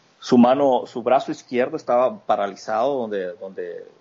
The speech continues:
se había golpeado con la, estaba, estaba hecho pedazo el vato, parecía, parecía Rocky de la película, todo jodido, un paqui maquiado, ah, todo golpeado, como un boxeador.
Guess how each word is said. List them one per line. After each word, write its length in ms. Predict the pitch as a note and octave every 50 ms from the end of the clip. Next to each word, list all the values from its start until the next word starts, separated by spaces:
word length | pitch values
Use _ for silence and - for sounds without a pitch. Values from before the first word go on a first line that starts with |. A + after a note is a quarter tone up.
| _ _ _ _
se 140 | - - A2+
había 140 | G2+ G2 G#2+
golpeado 480 | A#2 B2 A2 - - G#2+ G#2 G#2+ A2+ -
con 140 | - G#2+
la, 680 | G2 G2 F#2+ F2+ F#2 - - - - - - - - - -
estaba, 340 | B2 - - G3+ B3 B3 -
estaba 340 | - G#3+ A3 A#3 A#3 B3 B3
hecho 220 | A#3+ A#3+ - B3+ B3
pedazo 360 | A#3 E3+ C#3+ D#3 F3 F3 E3+
el 80 | C#3+
vato, 200 | A#2+ A#2+ A2+ -
parecía, 320 | - C3 B2+ A#2+ A#2+ F#3+ G#3 G#3 F#3+ F#3 E3 -
parecía 320 | C#3+ C#3 C#3+ C#3 G#3+ A3
Rocky 400 | - C#3+ C#3 C#3+ D3 - C3 A2+
de 100 | G#2+ G2+
la 120 | G2+ G2
película, 460 | - A2+ A2 A2 A2+ - G2+ - - - _ -
todo 240 | B2 C#3 E3 F3
jodido, 640 | E3 - - D3+ B2 G#2 G2+ A2 A2+ A2 G#2 G2+ G2+
un 200 | G2+ A#2 C3 B2
paqui 280 | B2 C3 C3 - D3+ C#3
maquiado, 580 | B2 A#2+ - A#2 - - A2+ A2+ G#2+ G#2+ - - _ _ _ _ _ _ _ _ - C4+
ah, 380 | - G2 F#2 F#2 F#2+ - F3+ - _ _ _ _ _ _ _ _
todo 300 | - A#2+ D#3 F3+ F#3 F3
golpeado, 580 | D#3 B2+ A2 - - G#2+ G#2 G2+ F#2+ F2+ F2+
como 200 | - - A2+ A#2
un 60 | C3+ D#3
boxeador. 480 | E3 D#3+ - - A2 G2+ F#2 F#2 -